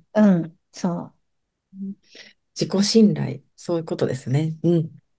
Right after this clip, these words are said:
Speaker 1: そう、もう改めてね、自分を大好きに、
Speaker 2: うん。
Speaker 1: うん、なって、もうあの、さんまさんみたいに。
Speaker 2: はい。
Speaker 1: <laughs>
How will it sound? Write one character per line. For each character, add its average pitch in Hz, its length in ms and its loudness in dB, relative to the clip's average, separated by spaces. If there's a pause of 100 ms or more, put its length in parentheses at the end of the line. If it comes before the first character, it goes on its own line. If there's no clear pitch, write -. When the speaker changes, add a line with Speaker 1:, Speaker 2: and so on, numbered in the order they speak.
(220)
Speaker 1:
そ 262 300 8
う、 - 40 -8
も 233 320 8
う - 40 -16
改 330 340 -4
め 403 100 0
て 254 100 4
ね、 220 60 4
自 196 140 4
分 202 140 4
を 202 80 6
大 196 200 4
好 190 80 -10
き 175 120 -6
に、 160 260 -8 (540)
Speaker 2:
う - 20 -18
ん。 165 300 -6
Speaker 1:
う 240 60 10 (160)
ん、 - 140 -18 (120)
な 208 160 6
っ 185 80 -2
て、 175 540 -4 (400)
も 190 420 4
う 165 40 -2
あ 165 60 -2
の、 165 180 -4
さ - 180 0
ん 269 40 8
ま 302 100 10
さ 330 160 6
ん 349 40 8
み 359 140 6
た 160 80 2
い 165 100 -4
に。 151 180 -8 (580)
Speaker 2:
は 156 160 0
い。 - 40 -4
Speaker 1:
<laughs> 349 1600 8